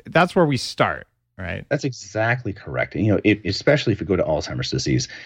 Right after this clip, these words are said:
Speaker 2: any memory care center that you get is going to be sixty-five to ninety-five thousand dollars, upwards, you know, hundred and fifty,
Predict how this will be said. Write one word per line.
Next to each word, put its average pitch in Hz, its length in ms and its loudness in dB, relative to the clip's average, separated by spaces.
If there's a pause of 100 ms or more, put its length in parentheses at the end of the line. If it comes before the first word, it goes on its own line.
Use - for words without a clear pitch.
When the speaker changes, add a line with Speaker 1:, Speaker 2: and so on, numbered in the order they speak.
(220)
Speaker 2:
any 147 300 6
memory 101 380 2
care 76 260 0
center 76 440 -4
that 65 120 -2
you 73 100 -2
get 62 280 -2
is 90 100 -2
going 117 200 4
to 110 60 2
be 76 220 2
sixty-five 82 840 2
to 69 100 -2
ninety-five 80 560 2
thousand 76 320 -2
dollars, 71 500 2
upwards, 117 480 2
you 71 80 -8
know, 64 140 -8 (220)
hundred 107 240 2
and 80 120 -2
fifty, 76 600 0